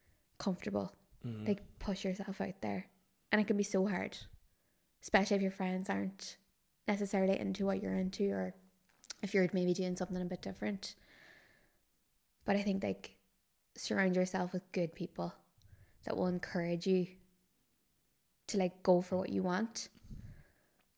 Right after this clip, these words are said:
Speaker 1: And I think having good people around you to do that speaks volumes and will really, really help you going forward. But yeah, whatever it is you wanna do, just go and do it.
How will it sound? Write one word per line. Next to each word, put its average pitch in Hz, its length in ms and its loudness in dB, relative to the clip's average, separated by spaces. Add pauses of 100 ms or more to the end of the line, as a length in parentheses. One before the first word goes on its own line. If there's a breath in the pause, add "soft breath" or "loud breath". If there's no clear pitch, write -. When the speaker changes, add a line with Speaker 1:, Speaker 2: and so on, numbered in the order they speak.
(640)
Speaker 1:
And 190 100 2
I 185 80 2
think 185 200 -2
having 180 500 0
good 175 180 2
people 180 400 -2
around 175 240 -2
you 180 120 -2
to 180 140 -6 (120)
do 175 60 -2
that 175 300 -6 (1040)
speaks - 320 -4
volumes 180 600 -2
and 185 340 -2 (920)
will 180 140 2
really, 170 400 -2
really 170 220 -4
help 180 300 -10
you 185 200 -8 (260)
going 170 240 -2
forward. - 420 -8 (1500)
But - 120 -8
yeah, 170 120 -2
whatever 170 340 -2
it 165 100 -2
is 165 200 -4
you 175 80 -4
wanna 175 180 -4
do, 175 160 -4
just 175 240 -8
go 170 160 -6
and 170 120 -4
do 175 100 -4
it. 185 180 -6